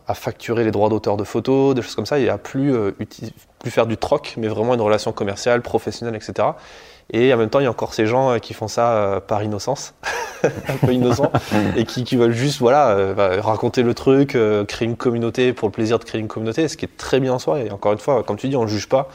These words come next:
Speaker 1: il faut pas juger. Mais c'est intéressant d'en parler parce que dans les gens qui vont écouter cet épisode aujourd'hui, je pense qu'il y en a beaucoup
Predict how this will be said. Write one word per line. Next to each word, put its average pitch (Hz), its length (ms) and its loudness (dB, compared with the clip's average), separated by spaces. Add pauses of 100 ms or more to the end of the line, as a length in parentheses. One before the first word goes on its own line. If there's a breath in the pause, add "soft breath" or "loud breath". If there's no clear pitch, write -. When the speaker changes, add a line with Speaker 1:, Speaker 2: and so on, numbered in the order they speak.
(180 loud breath)
Speaker 1:
il 107 80 -2
faut 120 120 -4
pas 110 140 2
juger. 113 320 -2 (720 loud breath)
Mais 123 180 4
c'est - 240 -2
intéressant 131 340 4
d'en 131 120 2
parler 139 240 2
parce 117 180 0
que 107 360 0 (160)
dans 117 180 2
les 123 60 0
gens 147 120 2
qui 135 140 -6
vont 120 100 0
écouter 123 300 -2
cet - 100 -6
épisode 123 340 -2
aujourd'hui, 123 300 2
je - 80 -8
pense - 220 -6
qu'il 117 80 -4
y - 20 -2
en 113 40 -2
a 113 40 -4
beaucoup 131 420 -4